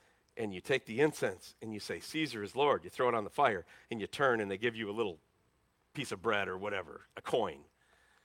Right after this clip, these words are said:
But this is being writ to those who say, "Jesus Christ is Lord."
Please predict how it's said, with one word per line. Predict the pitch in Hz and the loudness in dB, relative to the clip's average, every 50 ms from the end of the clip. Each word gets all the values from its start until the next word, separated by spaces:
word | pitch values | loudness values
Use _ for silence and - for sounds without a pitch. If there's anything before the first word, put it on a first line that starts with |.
| _ _ _ _ _ _ _ _ _ _ _ _ _ _ _ _ _ _ _ _ _ _ _ _ _ _ | _ _ _ _ _ _ _ _ _ _ _ _ _ _ _ _ _ _ _ _ _ _ _ _ _ _
But | - - - | -20 2 4
this | 170 196 - 175 | 6 6 6 2
is | 139 | -2
being | 123 127 123 113 | -4 -4 -4 -2
writ | 110 113 - | -4 -4 -6
to | - 104 | -8 -4
those | 95 110 101 98 92 - - | -2 -2 -2 -2 -4 -8 -10
who | 104 | -12
say, | 92 - - 107 92 85 80 73 - - _ _ _ _ _ _ _ _ _ _ _ _ _ _ _ | -12 -8 -6 -6 -6 -6 -8 -10 -14 -20 _ _ _ _ _ _ _ _ _ _ _ _ _ _ _
"Jesus | _ - 123 120 101 92 90 - | _ -10 -10 -8 -10 -12 -14 -12
Christ | - - 135 123 123 113 - - | -4 -2 0 0 0 -2 -4 -10
is | 101 92 - | -14 -12 -10
Lord." | 92 95 92 87 87 85 80 | -10 -8 -8 -8 -8 -10 -12